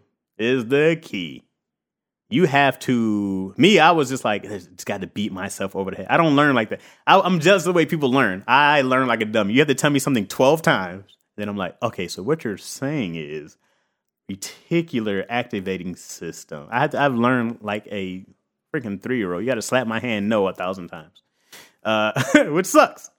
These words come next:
That's the way I learn. So building a good habit. Do one thing. Don't, like, I, I would do this. I was like, "I'm gonna wake up at seven. I'm gonna make breakfast. I'm gonna stretch.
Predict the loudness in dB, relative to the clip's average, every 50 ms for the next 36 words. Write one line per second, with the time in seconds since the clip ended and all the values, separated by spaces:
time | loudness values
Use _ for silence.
0 | _ _ _ _ _ _ _ _ _ _ _ _ _ _ _ 0 0 0 2 2
1 | 2 4 4 4 4 4 2 0 -2 -6 -12 _ _ _ _ _ _ _ _ _
2 | _ _ _ _ _ 4 6 6 8 6 6 2 -2 _ _ _ _ _ _ _
3 | _ _ _ _ _ _ _ _ _ _ _ _ _ _ _ _ _ _ _ -4
4 | 0 2 4 4 4 4 2 2 2 2 2 2 0 0 0 0 -4 -6 -10 _
5 | _ _ _ 2 6 8 8 8 8 8 8 8 6 6 4 2 0 0 2 2
6 | 4 2 2 2 -2 -10 _ _ _ _ _ _ _ _ _ _ _ _ _ _
7 | _ _ -4 0 4 4 4 4 4 2 0 2 2 2 2 2 2 2 0 -2
8 | -2 -4 -6 -10 -12 -12 -14 -12 -10 -8 -8 -8 -8 -8 -4 -4 -4 -4 -4 -8
9 | -10 -14 -20 -20 _ -16 -14 -14 -12 -12 -14 -14 -12 -10 -10 -10 -8 -10 -12 -12
10 | -14 -18 -20 _ -16 -14 -14 -14 -14 -14 -6 -6 -6 -6 -6 -12